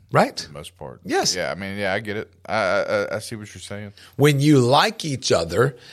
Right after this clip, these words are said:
Speaker 1: that's a recipe. Or let, let me, let me do this better. When you like each other, that's an ingredient in the recipe for winning.
Speaker 2: Correct.
Speaker 1: Um, it's, it's good when you see people like each other. Now, other people can make arguments of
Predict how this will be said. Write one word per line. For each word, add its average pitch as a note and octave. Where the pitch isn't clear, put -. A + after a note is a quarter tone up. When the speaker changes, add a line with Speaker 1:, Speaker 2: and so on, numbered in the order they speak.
Speaker 1:
that's C3+
a E3+
recipe. B2
Or B2+
let, C#3+
let D3
me, C3+
let C3
me A2
do A2+
this G#2+
better. F#2+
When D3+
you D#3
like D#3+
each B2
other, G#2
that's A#2+
an A2+
ingredient A#2
in D#3
the D3+
recipe C#3+
for B2
winning. A#2
Speaker 2:
Correct. F2+
Speaker 1:
Um, A#2
it's, A#2+
it's B2+
good A#2
when G2+
you G#2
see B2+
people A#2
like G#2+
each G2+
other. G2
Now, C#3
other D3+
people C3
can A#2
make A2
arguments G#2+
of G#2